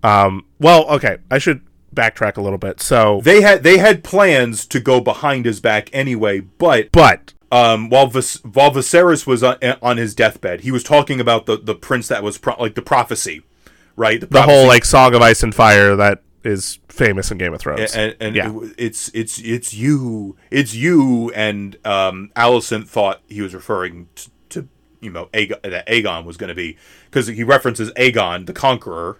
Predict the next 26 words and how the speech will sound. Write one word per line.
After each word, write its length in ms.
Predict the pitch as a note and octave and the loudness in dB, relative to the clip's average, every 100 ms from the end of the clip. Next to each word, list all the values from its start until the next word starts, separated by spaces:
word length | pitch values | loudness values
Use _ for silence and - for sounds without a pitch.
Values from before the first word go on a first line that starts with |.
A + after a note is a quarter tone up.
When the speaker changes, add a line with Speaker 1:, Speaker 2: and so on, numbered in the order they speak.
| _ | _
Speaker 2:
you 120 | G#2 | -14
know, 100 | F#2 | -12
an 60 | F#2 | -8
ancestor. 680 | G2+ - F#2+ - F#2 F2 _ - | -8 -8 -14 -14 -14 -16 _ -6
Speaker 1:
Yeah. 280 | E3+ F2 - - | 0 0 -2 -8
Speaker 2:
Um, 460 | G#2 G2 F#2+ F#2 F2 | -4 -2 -4 -8 -4
but, 260 | A#2 G#2 - | 0 0 -2
and 120 | G#2+ | -2
that's, 440 | B2+ C3+ - B2 - | 0 0 -4 -12 -6
so 100 | A#2+ | -2
there's 180 | A#2+ | -2
a 40 | A#2+ | -2
misunderstanding 960 | D#3+ E3+ D3 B2 - C3+ A#2+ G#2 F#2+ | -2 -2 -4 -6 -2 -2 -2 -6 -8
on 140 | F#2+ G2 | -14 -4
her 180 | D3 D3 | -4 -4
part, 400 | - G#2 G2 G2+ | -4 -6 -6 -4
but 140 | B2 | 0
then 140 | D#3 | 0
she's 200 | D3+ C3+ | -2 -10
pissed 300 | - B2+ - | -6 -8 -4
off 160 | A#2 A2+ | -4 -4
'cause 220 | A#2 - | -8 -10
they, 240 | B2+ A2+ _ _ | -8 -8 _ _
she 160 | A#2+ B2+ | -16 -12
finds 340 | - A#2+ A2 | -4 -2 0
out 280 | B2 A2+ G2 | 2 2 0